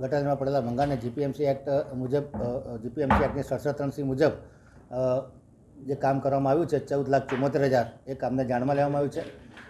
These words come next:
વડોદરા શહેરના પૂર્વ ઝોનમાં હયાત વરસાદી ગટર દુરસ્તીકરણના કામને જે વાર્ષિક ઇજારો છે, એક કરોડની મર્યાદામાં, અ, સત્તર પોઇન્ટ એકાવન ટકા ઓછાના ભાવપત્રને મંજૂરી આપવામાં આવી છે.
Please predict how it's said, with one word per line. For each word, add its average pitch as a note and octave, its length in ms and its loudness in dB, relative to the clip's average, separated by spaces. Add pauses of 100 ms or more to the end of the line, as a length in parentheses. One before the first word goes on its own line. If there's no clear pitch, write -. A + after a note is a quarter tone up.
(140)
વડોદરા D#3 300 4
શહેરના D3 260 4
પૂર્વ D3 280 0
ઝોનમાં D3+ 640 2
હયાત D3 220 6
વરસાદી C#3+ 360 0
ગટર C3+ 260 0
દુરસ્તીકરણના C#3 600 -2
કામને C#3+ 500 2 (500)
જે C#3+ 60 -2
વાર્ષિક C3+ 340 4
ઇજારો D3 260 4
છે, D3 140 2
એક D3+ 280 -2
કરોડની C#3 420 -2 (260)
મર્યાદામાં, B2+ 800 2 (580)
અ, B2 240 -4
સત્તર D3 280 0
પોઇન્ટ C#3+ 180 0
એકાવન C#3+ 300 0
ટકા C#3+ 440 2 (180)
ઓછાના C#3+ 400 0
ભાવપત્રને C3+ 520 0
મંજૂરી C#3 320 2
આપવામાં C#3 340 0
આવી C#3 80 2
છે. D3 140 -6